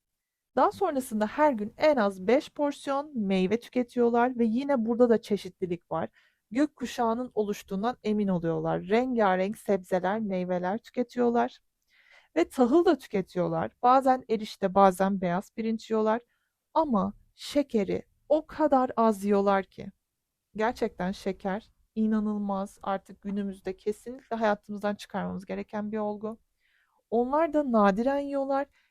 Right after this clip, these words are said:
Eğer yerlerse şeker kamışından üretilmiş şekeri tercih ediyorlar.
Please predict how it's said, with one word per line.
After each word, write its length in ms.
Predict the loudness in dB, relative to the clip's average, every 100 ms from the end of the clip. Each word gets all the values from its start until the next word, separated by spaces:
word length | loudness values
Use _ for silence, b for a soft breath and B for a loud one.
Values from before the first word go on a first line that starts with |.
| _ _
Eğer 380 | 6 8 6 4 0
yerlerse 920 | 2 4 4 2 2 0 -2 -4 -4
şeker 560 | _ -2 -2 0 -2 -2
kamışından 760 | -4 -2 -4 -4 -2 0 -2 0
üretilmiş 640 | 2 2 0 -4 -2 -4
şekeri 460 | -6 -10 -6 -6 -6
tercih 420 | -4 -4 -4 -6
ediyorlar. 600 | -8 -8 -8 -12 -14 -20